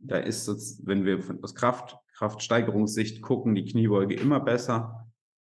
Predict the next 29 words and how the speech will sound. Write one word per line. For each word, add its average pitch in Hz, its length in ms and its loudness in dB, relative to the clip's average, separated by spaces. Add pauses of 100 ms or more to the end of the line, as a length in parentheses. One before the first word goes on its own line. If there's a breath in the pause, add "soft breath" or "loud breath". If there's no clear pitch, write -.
(160)
weil 92 360 2
wir - 360 0 (180)
primär 104 340 4
Kraftentwicklung 117 1400 0 (960)
aus 117 240 2
der 110 160 4
Hüfte 123 340 2
kommt, 110 540 2 (1400)
bilateral 110 760 2
trainieren 101 480 2
können. 90 320 -2
Und, 90 220 -6
ähm, - 720 -16
das - 120 -10
ist - 40 -10
vielleicht 135 200 2
hier 127 120 4
nochmal 113 240 2
an 107 40 2
der 104 100 2
Stelle 110 200 0
ein 107 120 2
wichtiger 107 340 0
Punkt. 123 300 2
Es - 180 -10
geht 117 200 0
bei 104 120 2
sportspezifischem - 1000 -2
Training, 117 540 2